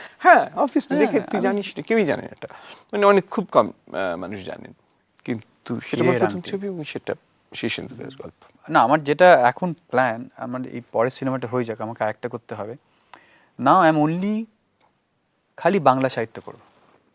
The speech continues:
Speaker 1: বাহ। বাহ।
Speaker 2: হিন্দিতে। আমার next movie with Mister বচ্চন, that is also বাংলা সাহিত্য, সেটা করব।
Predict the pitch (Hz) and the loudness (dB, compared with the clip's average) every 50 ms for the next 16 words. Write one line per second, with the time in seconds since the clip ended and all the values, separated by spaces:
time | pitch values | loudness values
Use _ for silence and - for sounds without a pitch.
0 | _ _ _ _ _ _ _ _ _ _ _ _ _ _ _ _ _ _ _ _ | _ _ _ _ _ _ _ _ _ _ _ _ _ _ _ _ _ _ _ _
1 | _ _ _ _ _ _ _ _ _ - 143 127 - _ _ _ _ _ _ _ | _ _ _ _ _ _ _ _ _ -14 -14 -14 -14 _ _ _ _ _ _ _
2 | _ _ _ _ _ _ _ _ _ _ _ _ _ _ _ _ _ _ _ _ | _ _ _ _ _ _ _ _ _ _ _ _ _ _ _ _ _ _ _ _
3 | _ _ _ _ _ _ _ _ _ _ _ _ _ 170 151 - _ _ _ _ | _ _ _ _ _ _ _ _ _ _ _ _ _ -12 -12 -12 _ _ _ _
4 | - 117 113 104 - - - - - _ _ _ _ _ _ _ _ _ _ _ | -16 -14 -14 -14 -16 -18 -20 -20 -20 _ _ _ _ _ _ _ _ _ _ _
5 | _ _ _ _ _ - 120 131 131 135 135 147 - - - 175 175 175 165 147 | _ _ _ _ _ -6 -4 -2 0 2 2 2 2 0 0 2 2 2 2 2
6 | 147 147 - - 156 135 135 131 - - 185 214 233 _ _ _ _ _ _ _ | 0 -2 2 2 4 4 4 4 2 -2 -10 -10 -10 _ _ _ _ _ _ _
7 | _ _ _ _ _ _ _ _ - 123 127 139 147 143 143 135 - 147 127 123 | _ _ _ _ _ _ _ _ 0 0 2 2 4 2 2 2 2 2 2 2
8 | 127 131 135 131 139 131 131 _ - 185 214 214 _ _ _ _ _ _ _ _ | 2 2 -2 0 0 -2 -2 _ -8 -12 -12 -12 _ _ _ _ _ _ _ _
9 | _ _ _ _ _ _ _ _ _ _ _ _ _ _ _ _ _ _ _ - | _ _ _ _ _ _ _ _ _ _ _ _ _ _ _ _ _ _ _ -8
10 | 120 120 127 - 135 131 135 175 | -2 -2 0 0 0 -2 -2 -4